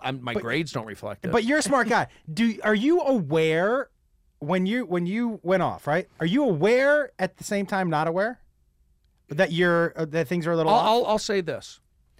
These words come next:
Speaker 1: When I, when I quote unquote went off,
Speaker 2: Yeah.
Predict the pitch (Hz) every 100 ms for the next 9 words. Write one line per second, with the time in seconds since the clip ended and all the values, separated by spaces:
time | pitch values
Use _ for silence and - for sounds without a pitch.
0 | _ _ _ _ _ _ _ _ _ 147
1 | 165 190 240 208 180 190 196 - 190 175
2 | 165 160 147 143 - _ - 117 139 139
3 | 131 139 175 - - 135